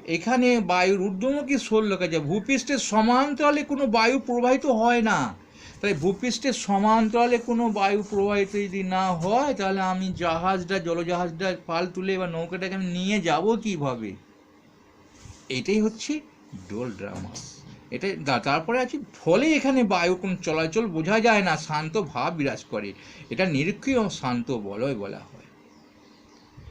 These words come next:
এইখানে জাহাজগুলো, প্রাচীনকালে জাহাজগুলো থেমে যেত, আগে তো পালতোলা জাহাজ থাকতো, সেই জন্য প্রাচীনকাল বলা হচ্ছে। তো বুঝতে পারলে ডোল ড্রামাসটা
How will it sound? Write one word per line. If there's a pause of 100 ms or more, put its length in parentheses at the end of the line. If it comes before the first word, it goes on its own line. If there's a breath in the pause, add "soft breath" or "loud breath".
(240 loud breath)
এইখানে
জাহাজগুলো,
প্রাচীনকালে
জাহাজগুলো (180)
থেমে
যেত, (200)
আগে
তো
পালতোলা
জাহাজ
থাকতো,
সেই
জন্য
প্রাচীনকাল
বলা
হচ্ছে। (480 loud breath)
তো
বুঝতে
পারলে (220)
ডোল
ড্রামাসটা